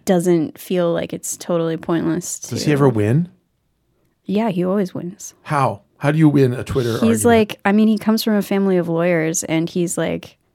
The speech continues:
Speaker 1: a rapper and knows how to say things succinctly.
Speaker 2: Yeah, but that, it's, but that makes him sort of like, you, that sounds like you, and facts are really important to the, like, oh, if those people just heard the facts, they might be like, "Oh,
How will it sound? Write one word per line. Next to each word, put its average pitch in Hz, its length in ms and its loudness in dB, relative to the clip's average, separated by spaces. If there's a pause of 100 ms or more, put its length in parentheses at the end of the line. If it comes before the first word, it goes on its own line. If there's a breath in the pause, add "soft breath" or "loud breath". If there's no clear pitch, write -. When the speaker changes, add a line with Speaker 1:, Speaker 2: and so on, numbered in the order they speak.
(200)
Speaker 1:
a 175 60 -4
rapper 165 500 -2
and 165 260 -4
knows 175 240 -2
how 170 140 -4
to 175 340 -6
say 185 220 -2
things 175 480 -2
succinctly. 180 760 -4
Speaker 2:
Yeah, 190 100 0
but 151 160 0
that, 185 240 0
it's, 160 160 -2
but 160 160 -2
that 185 100 4
makes 214 220 2
him 185 120 2
sort 151 220 2
of 117 80 -2
like, 127 300 -2
you, 160 300 -8
that 151 140 2
sounds 156 220 2
like 110 140 -2
you, 107 180 0
and 87 100 -10
facts 104 460 -10
are 104 60 -4
really 104 220 -6
important 98 400 -10
to 95 40 -8
the, 101 180 -10
like, 120 160 -2
oh, 160 220 6
if 135 140 2
those 131 140 2
people 156 220 0
just 120 160 0
heard 131 160 4
the 104 80 -2
facts, 147 500 0
they 113 80 -2
might 107 200 -4
be 107 140 -6
like, 101 320 -6
"Oh, 131 140 -6